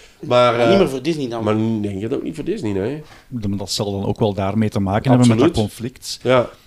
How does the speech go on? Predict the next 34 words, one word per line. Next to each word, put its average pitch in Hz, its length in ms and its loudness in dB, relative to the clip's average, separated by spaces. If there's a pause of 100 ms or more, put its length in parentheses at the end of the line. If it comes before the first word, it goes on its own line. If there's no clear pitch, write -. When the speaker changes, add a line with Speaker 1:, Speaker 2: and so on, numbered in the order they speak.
(100)
Speaker 3:
Het 123 140 -2
heeft 123 160 0
wel 131 140 4
de 160 140 2
deur 127 280 4
opengezet 143 480 0
naar 113 220 2
echt 113 160 -6
zo 147 120 0
van 120 180 2
die 110 100 0
celebrity 110 640 -4
castings, 98 480 -6
hè. 113 80 -2
Speaker 1:
Ja. 139 60 4
Speaker 3:
Daarvoor 117 420 0
waren 117 240 2
stemacteurs, 151 920 0
mensen 123 340 0
die, 117 320 0
die 117 260 -4
we 110 100 2
niet 120 200 4
kenden, 139 500 2
maar 110 160 2
die 110 120 -2
dan 107 180 0
heel 110 200 0
veel 104 160 0
films, 139 560 -6 (140)
eh, - 160 -8
animatiefilms 113 880 -2
deden. 139 360 0 (160)
Speaker 2:
Ja. 139 60 -18